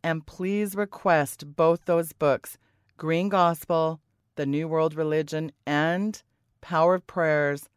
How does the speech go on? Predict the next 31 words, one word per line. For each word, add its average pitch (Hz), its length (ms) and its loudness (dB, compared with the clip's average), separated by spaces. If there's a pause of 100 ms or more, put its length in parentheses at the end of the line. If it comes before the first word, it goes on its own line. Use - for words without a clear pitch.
(220)
Warfare 143 840 -4
That 135 320 -2
Works. 123 500 -4 (460)
Let 175 240 2
me 240 120 0
know 214 300 2
how 160 120 -2
you 160 140 -2
make 156 240 -4
out 165 120 2
with 143 160 -6
your 156 120 -2
bookstores. 147 680 -4 (340)
I 165 100 -4
haven't 226 280 2
got 247 180 0
anybody 208 400 0
really 180 240 0
giving 175 300 -2
me 160 140 -4
any 170 240 -4
feedback 165 560 -4
on 147 200 -4
that, 139 280 -4
so 151 340 2 (360)
I'm 147 180 -4
asking 165 420 -2
you 196 80 -2
again, 147 520 -2 (580)
get 170 220 6
it 202 320 -2